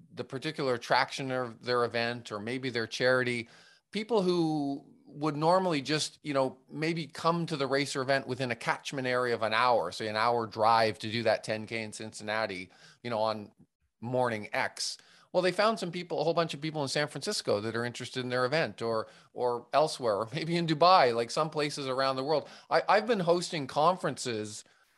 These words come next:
um, you know, for my clients, like virtual conferences that normally would have been in, in real life. And you're only,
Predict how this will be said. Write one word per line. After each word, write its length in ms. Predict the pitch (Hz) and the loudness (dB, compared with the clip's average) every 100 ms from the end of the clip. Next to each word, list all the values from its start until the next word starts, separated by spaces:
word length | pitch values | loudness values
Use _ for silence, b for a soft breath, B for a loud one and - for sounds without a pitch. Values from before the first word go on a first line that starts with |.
| - | -6
um, 720 | 117 120 120 123 120 120 117 - | 0 2 2 0 -4 -10 -14 -16
you 120 | - | -6
know, 200 | 135 123 | 0 0
for 160 | 117 147 | 0 -2
my 160 | 135 120 | 0 0
clients, 540 | - 143 156 131 110 | 0 2 2 0 -2
like 160 | 117 107 | -6 -4
virtual 300 | 147 151 131 | -4 -4 -4
conferences 560 | 110 110 113 110 110 | -2 -4 -6 -10 -8
that 160 | 110 120 | -8 -6
normally 340 | 127 143 139 | -2 0 0
would 160 | 123 117 | -4 -4
have 60 | |
been 120 | 110 117 | -4 -6
in, 180 | 113 - | -8 -8
in 200 | 120 110 | -8 -4
real 220 | 120 113 | 0 2
life. 360 | 117 123 107 127 | 4 4 2 -6
And 100 | 139 | -4
you're 160 | 180 | 2
only, 380 | 208 196 143 120 | 2 2 -2 -6